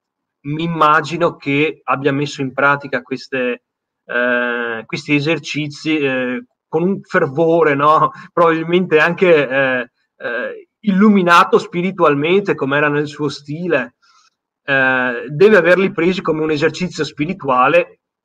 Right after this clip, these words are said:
che poi è stato anche il motivo probabilmente per cui so-, hanno avuto un successo su di lui, eh, così, così grande. E appunto tu dici, sì, può sembrare una cretinata, ma L'arte del vedere io l'ho letto, è un libricino che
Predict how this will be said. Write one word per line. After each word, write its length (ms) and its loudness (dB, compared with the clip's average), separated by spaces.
che 100 -6
poi 200 0
è 40 0
stato 280 -2
anche 160 -2
il 80 0
motivo 360 -2
probabilmente 460 0
per 140 -2
cui 140 -6
so-, 200 -8
hanno 200 -4
avuto 240 -4
un 100 -4
successo 840 -6
su 200 -14
di 120 -6
lui, 320 -2
eh, 880 -8
così, 440 -2
così 300 -4
grande. 640 -2
E 400 2
appunto 560 0
tu 120 -6
dici, 200 -8
sì, 280 -4
può 100 0
sembrare 400 2
una 140 -2
cretinata, 600 0
ma 280 -6
L'arte 340 -2
del 140 -4
vedere 280 -4
io 120 -4
l'ho 160 0
letto, 320 -6
è 60 -6
un 120 -12
libricino 600 -6
che 320 -8